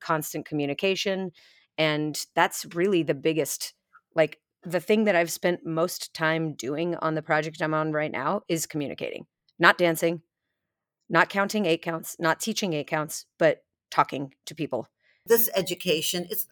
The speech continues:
Speaker 2: not even a complaint. If at least
Speaker 1: Right,
Speaker 2: you're
Speaker 1: right.
Speaker 2: given the opportunity, and if you have a receptive person on the other end, then you know that they're gonna learn a lot. Like, for example,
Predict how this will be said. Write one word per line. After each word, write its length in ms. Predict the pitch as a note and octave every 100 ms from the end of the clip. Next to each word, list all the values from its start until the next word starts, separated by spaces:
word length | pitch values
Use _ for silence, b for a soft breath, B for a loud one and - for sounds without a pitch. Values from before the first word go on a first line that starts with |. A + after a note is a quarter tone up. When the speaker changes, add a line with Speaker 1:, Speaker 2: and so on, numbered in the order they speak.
| -
Speaker 2:
not 220 | C#4 D#4
even 180 | A#3 G3
a 60 |
complaint. 680 | - D3+ - E3+ D#3 C3 - _ B B -
If 200 | G#3 -
at 40 |
least 200 | B3+ D#4+
Speaker 1:
Right, 100 | -
Speaker 2:
you're 80 | A3+
Speaker 1:
right. 120 | F3
Speaker 2:
given 260 | G#3+ G3+ G#3
the 160 | G3 F#3+
opportunity, 920 | F#3+ F#3 - - F#3+ F#3 D#3 - - B B B
and 100 | F#3+
if 120 | G3
you 100 | G#3+
have 160 | A3+
a 60 | A3
receptive 580 | F#3 F3+ G3+ G3+ F3+ F3
person 400 | - F3+ - E3
on 140 | D#3
the 180 | D3+ D#3
other 240 | D3+ D3+ -
end, 420 | D#3+ D#3 C#3 C#3+ - b -
then 140 | A#3+ A#3
you 120 | A#3
know 220 | A3+ A3+
that 180 | G3+ -
they're 140 | G3
gonna 240 | F#3+ F3 E3
learn 220 | D#3+ D#3+
a 60 |
lot. 240 | D#3+ C#3+ D#3+
Like, 200 | F3 F3
for 100 | G3
example, 600 | F#3 G#3 G3 F#3+ F#3+